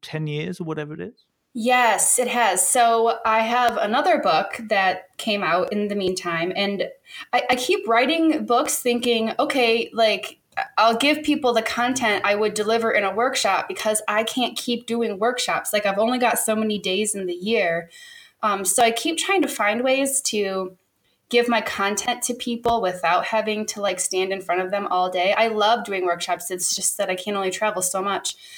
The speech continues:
Speaker 2: But every time I do something like that, it just gets me more workshops. So this idea has totally backfired. Um,
Speaker 1: <laughs>
Speaker 2: but I wrote <laughs> a second book. And, um, and then I,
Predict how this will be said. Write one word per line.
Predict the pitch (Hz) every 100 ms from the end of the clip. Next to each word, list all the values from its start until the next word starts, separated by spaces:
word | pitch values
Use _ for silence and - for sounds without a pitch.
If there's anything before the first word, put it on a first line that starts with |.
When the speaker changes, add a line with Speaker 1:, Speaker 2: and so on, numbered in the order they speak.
| - -
Speaker 2:
But | 214
every | 277
time | 302 330 277
I |
do | 202 254
something | 269 320 330
like | 339 339
that, | 349 349 262
it | 240
just | 208 214
gets | 214 202 -
me | 208
more | 196 190 180
workshops. | 175 180 277 320 320 - -
So | - 214
this | 208 226
idea | 226 220 240 285
has | 269 240 -
totally | 214 214 214 202
backfired. | 180 175 - 156 156 165 165 - - - - - 214
Um, | 196 180 180 - -
Speaker 1:
<laughs> | - -
Speaker 2:
but | 240 -
I | 240
wrote | 247 294 311
<laughs> | 262 269 302
a | 262
second | - 277 277 277
book. | 226 220 233 - _ - - - - _ - _ - -
And, | 254 240 240 240
um, | 240 233 202 202 - _ _ _ _ - - -
and | 254
then | 262
I, | 285 285 254 226